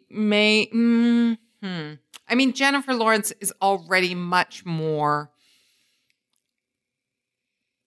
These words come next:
uh, she's much more of an Oscar winner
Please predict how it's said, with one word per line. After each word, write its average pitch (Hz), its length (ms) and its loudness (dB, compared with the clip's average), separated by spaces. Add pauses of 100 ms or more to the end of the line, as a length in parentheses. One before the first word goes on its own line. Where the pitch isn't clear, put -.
(300)
uh, 196 240 0
she's 226 240 -4
much 262 280 -2
more 240 160 2
of 208 80 -2
an 190 120 -6 (180)
Oscar 175 520 -2
winner 151 600 -2